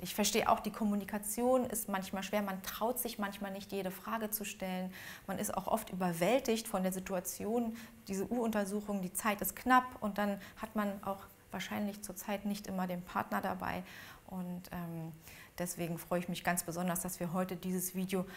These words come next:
machen können. Bevor ich euch die liebe Frau Doktor Schmidt vorstelle, einmal kurz,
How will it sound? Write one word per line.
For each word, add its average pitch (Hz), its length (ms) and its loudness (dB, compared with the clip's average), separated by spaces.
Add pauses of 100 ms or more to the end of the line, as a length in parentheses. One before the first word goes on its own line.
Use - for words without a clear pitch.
(160)
machen 208 440 4
können. 214 580 4 (1800)
Bevor 220 320 4
ich 247 160 4
euch 208 200 6
die 208 120 -2
liebe 185 260 -2
Frau 185 180 -4
Doktor 180 240 -4
Schmidt 180 240 -2
vorstelle, 170 680 -2
einmal 175 320 0
kurz, 185 440 -2